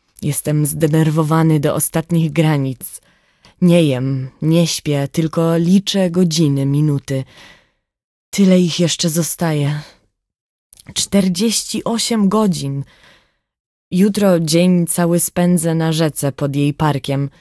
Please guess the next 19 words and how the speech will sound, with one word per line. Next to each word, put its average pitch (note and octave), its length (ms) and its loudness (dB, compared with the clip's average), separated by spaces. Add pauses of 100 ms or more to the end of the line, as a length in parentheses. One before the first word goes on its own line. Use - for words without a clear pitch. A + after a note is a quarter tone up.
(420)
Wynajmę D#3+ 420 2
łódkę F3+ 640 0
i D#3+ 340 -2
bez D#3+ 320 -2
przerwy D#3+ 500 0
krążyć D3 680 -2
będę C#3 300 -2
koło D3 300 -2
willi. C#3 460 -2 (920)
W - 180 -12
sobotę D#3+ 640 0
spędzę D#3 600 0
cały F3 360 2
ranek F3 380 0
i E3 40 -2
część E3+ 440 -2
popołudnia F3 600 0
na E3 120 2
dworcu. C#3+ 580 -2